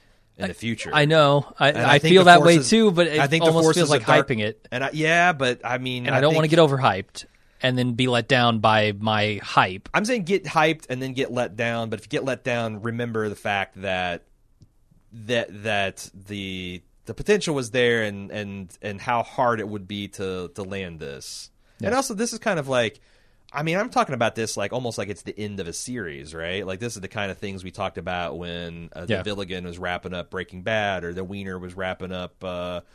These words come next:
Speaker 1: you know, Mad Men. Um, and this is his first fucking season
Speaker 2: Yeah.
Speaker 1: of a novice showrunner.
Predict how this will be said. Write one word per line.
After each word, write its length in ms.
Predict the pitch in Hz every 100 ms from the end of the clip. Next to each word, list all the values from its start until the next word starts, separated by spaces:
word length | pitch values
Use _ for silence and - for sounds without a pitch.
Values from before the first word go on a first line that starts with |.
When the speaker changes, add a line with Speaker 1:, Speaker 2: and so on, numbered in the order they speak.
| _ _ _
Speaker 1:
you 100 | 107
know, 80 | 104
Mad 340 | 101 123 120 90
Men. 460 | 87 85 82 85 -
Um, 520 | 104 104 98 95 90 - -
and 100 | 160
this 140 | 165
is 100 | 247
his 180 | 151 - _
first 260 | 262 226 -
fucking 240 | 190 107
season 580 | 90 220 202 85 71 65 _
Speaker 2:
Yeah. 140 | 120 - - - _ _ _ _
Speaker 1:
of 80 | 135
a 60 | 139
novice 340 | 156 175 113
showrunner. 600 | - 214 139 78 67 60